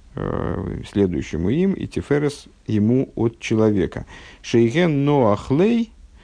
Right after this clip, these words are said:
Ваиген Нойхен Бней Одам Мимену. Чтобы он был приятен ему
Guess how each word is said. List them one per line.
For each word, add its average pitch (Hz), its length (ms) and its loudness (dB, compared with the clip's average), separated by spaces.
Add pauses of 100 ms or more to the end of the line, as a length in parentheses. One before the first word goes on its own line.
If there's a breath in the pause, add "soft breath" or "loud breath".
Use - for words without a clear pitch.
(200 soft breath)
Ваиген 139 680 2
Нойхен 165 500 0
Бней 120 260 0
Одам 139 280 0
Мимену. 123 500 2
Чтобы 107 320 -2
он 127 200 2
был 123 200 2
приятен 117 640 2
ему 180 420 0